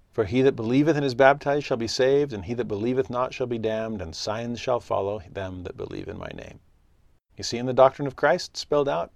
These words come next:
as usual? The fourth article of faith, which keeps popping up, "Come unto me and believe in my name." There's your faith. "Repent, all ye ends of the earth. Be baptized, make and keep covenants."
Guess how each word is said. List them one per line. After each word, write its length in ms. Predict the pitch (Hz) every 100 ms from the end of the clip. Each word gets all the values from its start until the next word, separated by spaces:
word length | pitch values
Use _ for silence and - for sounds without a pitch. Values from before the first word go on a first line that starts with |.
| -
as 300 | 127 123 113
usual? 400 | 135 175 196 - _ _ _ - - _ -
The 100 | 107
fourth 280 | 127 135
article 360 | - 131 135 131
of 80 | 113
faith, 320 | 127 135 151 -
which 240 | 101 -
keeps 480 | - - 160 - -
popping 560 | - 139 139 127 120 -
up, 360 | 135 135 - - _ _ _ _ _ _ _ _ _
"Come 300 | - 165 160
unto 380 | - 139 135 131
me 340 | 123 131 127
and 160 | 113 107
believe 540 | 110 107 113 143 139
in 140 | 127 117
my 160 | 104
name." 300 | 101 90 80
There's 220 | - 104 101
your 100 | 104
faith. 320 | - - -
"Repent, 680 | 110 110 - - 175 147 -
all 240 | - 127 139
ye 180 | 131
ends 260 | - 120 117
of 100 | 104
the 160 | 98 85
earth. 160 | 78 - - - -
Be 140 | 123
baptized, 760 | 107 131 143 147 - 113 95 107
make 300 | 131 143 -
and 160 | 123
keep 340 | - 151 - -
covenants." 840 | - 151 151 117 95 - - -